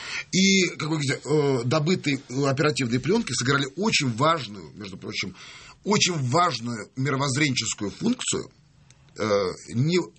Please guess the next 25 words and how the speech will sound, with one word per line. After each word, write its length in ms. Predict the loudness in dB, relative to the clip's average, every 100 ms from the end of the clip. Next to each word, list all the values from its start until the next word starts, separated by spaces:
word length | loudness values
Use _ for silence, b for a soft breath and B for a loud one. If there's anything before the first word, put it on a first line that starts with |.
| _ -18 -2
проданные 480 | 0 0 0 -2
нам 180 | 0 -2 -2
Следственным 400 | -4 -6 -10 -12
комитетом, 540 | -12 -10 -12 -14 -20 _ B B -20 _ _ _ -8
поверьте, 440 | -6 -6 -8 -16 B B B B -2
формирование 600 | 0 2 2 2 0 -2
негативного 600 | -4 -4 -2 -2 -2 -2
образа 300 | -2 -6 -8
коррупции. 520 | -6 -6 -8 -12 -12 -16 -20 B B
Потому 280 | 0 2 2
что 220 | 0 0 B B -6
без 260 | 2 4 2
показывания 880 | 0 0 2 2 0 -6 -8 -8 -10 -2
этих 320 | -2 0 2
людей, 320 | 2 2 0
которые 320 | -2 -2 -2 -2
идут 180 | 0
заломленными 460 | 0 2 2 2 0
назад 300 | 0 0 -2
руками, 460 | -4 0 0 0 -6 B B -2
вы 160 | 0
никакого 460 | 2 0 0 0 0
визуального 560 | 2 2 4 2 0 -6
сопровождения 760 | -4 0 2 2 4 4 4
вашим 320 | 2 2 0